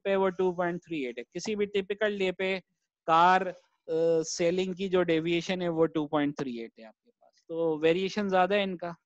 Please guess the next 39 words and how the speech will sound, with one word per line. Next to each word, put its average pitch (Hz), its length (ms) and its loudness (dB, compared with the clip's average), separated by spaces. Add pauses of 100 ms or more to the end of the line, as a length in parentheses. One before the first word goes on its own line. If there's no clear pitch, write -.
(100)
ठीक 160 180 -12
है। 220 80 -10 (1040)
तो 160 280 4 (220)
अब 196 240 2 (1300)
idea 165 360 -4
ये 196 180 -2
सारी 170 280 -4
information 170 640 -8
आ 139 120 -6
गई, 131 240 -12 (380)
तो 147 60 -8
हमें 160 260 -4
क्या 170 180 -2
करना 151 320 -8
है 139 220 -8
कि 147 140 -10
ये 139 260 -6
तो 151 140 -6
हम 147 120 -4
चलें, 147 420 -8 (920)
data 143 580 -2
given 135 400 -6
होगा 160 320 -6 (200)
या 135 280 -6
data, 143 640 -4
data 165 400 -2
देखें 185 320 -4
given 151 320 -2
होता 117 200 -14
है, 110 100 -18 (220)
Given 151 320 -6
होगा 165 240 -2
या 160 160 -2
डिस्क्रिप्शन 147 600 -4
में 160 120 -2
होगा 156 160 -2
या 147 60 0
टेबल 143 360 -6
में, 160 200 -6